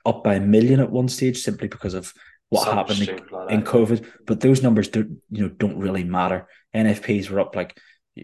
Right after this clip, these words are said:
Speaker 1: I don't know, it was something stupid like a thousand percent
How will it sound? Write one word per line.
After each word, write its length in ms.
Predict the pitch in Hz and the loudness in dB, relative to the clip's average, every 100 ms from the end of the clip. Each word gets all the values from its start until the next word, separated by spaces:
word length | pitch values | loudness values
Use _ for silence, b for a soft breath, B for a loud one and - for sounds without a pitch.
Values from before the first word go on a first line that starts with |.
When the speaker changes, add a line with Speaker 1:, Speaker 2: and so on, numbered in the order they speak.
| - _ - | -20 _ -8
Speaker 1:
I 120 | 104 | -6
don't 80 | 95 | -2
know, 100 | 90 | -2
it 40 | |
was 120 | 82 - | -2 -2
something 180 | 98 | -4
stupid 260 | - - - | -6 -8 -6
like 100 | 87 | -8
a 40 | |
thousand 460 | 90 - 95 90 90 | -6 -2 0 0 -6
percent 480 | - - 101 92 | -6 -4 -4 -6